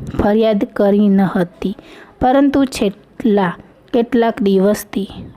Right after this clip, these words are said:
હું તેનું બદલાયેલું વર્તન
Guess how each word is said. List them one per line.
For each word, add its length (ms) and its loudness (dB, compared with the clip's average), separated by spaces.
હું 180 2
તેનું 480 0
બદલાયેલું 1000 2
વર્તન 520 0